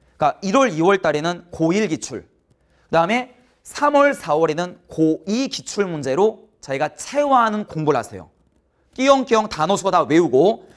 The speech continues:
문장 끊어주고 묶어주면서 해석 공부를 하시기 바랍니다. 그리고 나선 오월 달엔 조금 다른 게 뭐냐면 우린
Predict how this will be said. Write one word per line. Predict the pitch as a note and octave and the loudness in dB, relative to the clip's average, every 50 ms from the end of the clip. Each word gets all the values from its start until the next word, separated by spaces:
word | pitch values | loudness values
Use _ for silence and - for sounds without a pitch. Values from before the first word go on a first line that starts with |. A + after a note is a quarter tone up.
| _ _ | _ _
문장 | - C#3 D#3+ F#3 F3+ G#3 G3 F#3 F3+ - | -8 -6 -4 -2 0 0 -2 -2 -2 -2
끊어주고 | B3+ C4+ C#4 C#4 C4+ - A3+ A3 A#3 G#3 | -2 -2 0 0 -2 -4 -2 0 0 0
묶어주면서 | D3+ A#2+ A#2 - E3+ D3+ C3+ C#3 C3+ C3+ B2 D#3+ | -2 -2 -4 -4 -4 -4 -4 -6 -8 -8 -8 -10
해석 | E3 - - | -12 -14 -14
공부를 | - C#3+ C3+ B2 C3 D3 | -10 -8 -6 -6 -6 -6
하시기 | F#3+ F3+ A#3+ G#3 | -6 -4 -4 -4
바랍니다. | D3+ B2+ A#2 A2 G2+ F2+ E2 _ _ _ _ _ _ _ _ _ _ _ _ _ - | -4 -4 -6 -6 -8 -10 -10 _ _ _ _ _ _ _ _ _ _ _ _ _ -6
그리고 | - - G#3 G#3+ B3+ A#3 C#4+ C#4 | 0 0 0 2 2 2 2 2
나선 | B3+ A#3 G#3 - A#3+ G3+ - - | 4 2 2 0 -2 -6 -6 -6
오월 | C#3 C#3 D#3+ F#3+ G#3+ G#3+ G#3+ | -6 -2 0 2 2 2 2
달엔 | G3+ E3+ E3+ E3+ E3 | 0 0 0 -2 -4
조금 | E3+ D3 F3 E3+ | -8 -10 -10 -10
다른 | C3+ A#2+ A#2 B2+ D3 | -10 -8 -8 -6 -4
게 | D#3 | -4
뭐냐면 | C3+ G#2 G#2 G#2+ A#2+ D#3+ F3+ C#3 F2 - _ _ _ _ _ _ _ - | -4 -4 -6 -8 -6 -4 -4 -4 -6 -10 _ _ _ _ _ _ _ -8
우린 | D3+ D3+ D#3+ D#3 - | -6 -6 -6 -8 -10